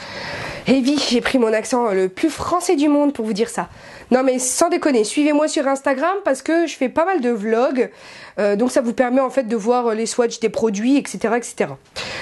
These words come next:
Donc ensuite, j'ai ça, j'ai pris ça. Alors il n'y en avait qu'une. Alors vous ne verrez strictement rien.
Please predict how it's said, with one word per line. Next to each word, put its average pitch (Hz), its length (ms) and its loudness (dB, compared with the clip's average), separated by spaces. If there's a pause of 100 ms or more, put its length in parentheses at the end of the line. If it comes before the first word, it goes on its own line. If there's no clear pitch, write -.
(120)
Donc 453 280 4
ensuite, 427 480 2 (760)
j'ai 262 220 4
ça, 359 280 2 (420)
j'ai 233 80 2
pris 247 140 -2
ça. 190 220 0 (400)
Alors 220 140 4
il 269 40 4
n'y 311 60 2
en - 20 2
avait 339 160 2
qu'une. 294 320 2 (300)
Alors 220 180 2
vous 233 160 2
ne 294 80 6
verrez 202 300 0
strictement 277 420 0
rien. 202 260 0